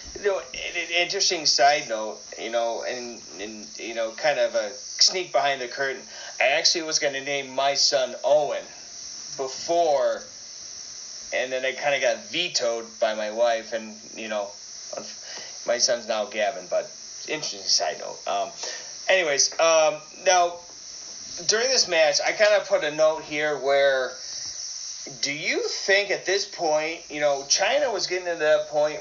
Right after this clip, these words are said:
where, you know, they're trying to get her over. Now, do you think at this time, do you think in, uh,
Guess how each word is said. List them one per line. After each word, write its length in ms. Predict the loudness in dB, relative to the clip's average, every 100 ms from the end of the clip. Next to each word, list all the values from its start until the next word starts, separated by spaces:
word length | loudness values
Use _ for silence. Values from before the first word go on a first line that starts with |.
| -4
where, 580 | 0 2 2 0 -4 -8 -16 -10
you 80 | -2
know, 400 | 0 2 0 -4 -10 -16 -16 -14 -14 -14 -14 -14 -14 -12 -6
they're 200 | 0 0
trying 240 | 4 4 4
to 40 |
get 120 | 2 4
her 160 | 6
over. 340 | 6 4 -2 -6 -14 -16 -2
Now, 380 | 4 6 4 0 -8 -14 -14 -14 -6
do 120 | -4
you 260 | -2 -2 -2
think 380 | -4 2 2 2
at 100 | 2
this 180 | 4 4
time, 200 | 4 2
do 60 |
you 80 | -4
think 280 | -2 -2 -4 -12 -18 -6
in, 360 | 0 2 2 -2
uh, 520 | 2 4 4 4 0